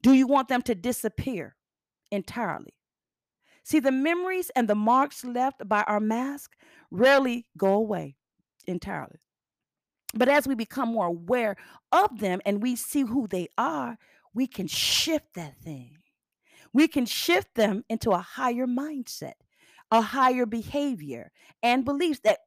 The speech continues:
that way it can transform our understanding of who we are. If you want to break away from mask, listen to me,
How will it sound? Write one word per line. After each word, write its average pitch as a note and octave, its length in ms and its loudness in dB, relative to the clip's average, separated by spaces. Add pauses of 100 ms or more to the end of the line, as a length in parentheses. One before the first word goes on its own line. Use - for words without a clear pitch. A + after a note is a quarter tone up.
that A3+ 240 4
way C4+ 120 4
it B3 140 -4
can G#3+ 140 -4
transform G#3 1160 -4 (380)
our E4+ 300 -4
understanding D#3 800 -6 (360)
of F#3+ 140 -6 (140)
who F#3 180 -10
we G3 360 -10 (220)
are. A3+ 280 -10 (960)
If C#4 200 0
you B3+ 200 0
want C4+ 420 2
to E4 140 -4
break B3+ 320 -2
away A3 400 2
from G#3 540 0 (100)
mask, F#3 760 -4 (1040)
listen C#4 280 -4
to F3 140 -8
me, D3 220 -10